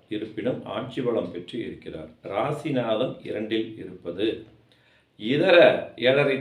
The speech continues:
சனிக்காரர்களுக்கு பாத சனியாக இருப்பதிலிருந்து மாறுபடும். பொருளாதார பலம் உண்டு, குடும்ப நெருக்கம் அதிகம் உண்டு. இருப்பினும்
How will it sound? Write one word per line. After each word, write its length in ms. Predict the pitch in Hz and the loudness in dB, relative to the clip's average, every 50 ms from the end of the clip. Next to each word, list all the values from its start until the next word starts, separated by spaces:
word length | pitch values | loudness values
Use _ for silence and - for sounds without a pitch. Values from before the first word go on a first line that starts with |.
| - - | -2 -2
சனிக்காரர்களுக்கு 880 | 123 110 117 117 - 117 107 104 107 104 98 98 95 95 92 - - - - - | -4 -4 -4 -4 -2 -2 0 2 2 0 0 0 -2 -4 -6 -6 -8 -10 -4 0
பாத 240 | 110 110 113 117 123 117 120 | 2 2 4 2 0 -2 -4
சனியாக 400 | 117 104 101 101 104 101 101 - 117 95 95 95 | -6 -8 -8 -8 -8 -8 -8 -8 -10 -10 -10 -10
இருப்பதிலிருந்து 680 | 95 92 - 95 92 90 90 87 87 87 85 90 - - - - | -12 -14 -14 -14 -12 -12 -10 -10 -10 -12 -12 -14 -14 -12 -12 -12
மாறுபடும். 460 | 90 87 87 85 82 80 85 82 - _ _ _ _ _ _ _ _ _ _ _ _ _ _ _ _ _ - | -12 -12 -12 -14 -14 -16 -16 -20 -20 _ _ _ _ _ _ _ _ _ _ _ _ _ _ _ _ _ -4
பொருளாதார 500 | 127 135 160 185 185 185 180 170 156 139 127 110 110 | -2 0 2 2 2 4 4 6 6 6 4 4 2
பலம் 240 | 110 120 127 127 - - | 2 0 0 0 -4 -8
உண்டு, 220 | 104 98 117 151 - - - - _ _ _ _ _ _ _ _ _ _ _ _ _ _ _ _ _ - - | -10 -8 -6 -8 -8 -8 -10 -20 _ _ _ _ _ _ _ _ _ _ _ _ _ _ _ _ _ -6 -2
குடும்ப 280 | 156 156 165 151 147 139 127 107 90 90 85 - - - - - - - _ _ _ _ _ - 117 | 0 0 2 4 4 4 4 4 4 2 -2 -4 -6 -10 -14 -16 -18 -20 _ _ _ _ _ -8 -6
நெருக்கம் 420 | 113 113 104 92 - 135 143 143 - - - | -4 -4 -4 -4 -6 -8 -8 -8 -8 -10 -10
அதிகம் 340 | 95 90 90 98 98 98 92 | -10 -10 -12 -12 -12 -12 -14
உண்டு. 200 | 85 78 - - - - _ _ _ _ _ _ _ _ _ _ _ _ _ _ _ _ - 135 | -14 -14 -14 -16 -16 -18 _ _ _ _ _ _ _ _ _ _ _ _ _ _ _ _ -2 0
இருப்பினும் 480 | 147 170 - - 135 117 247 254 - | 0 0 0 0 -2 -2 0 -2 -2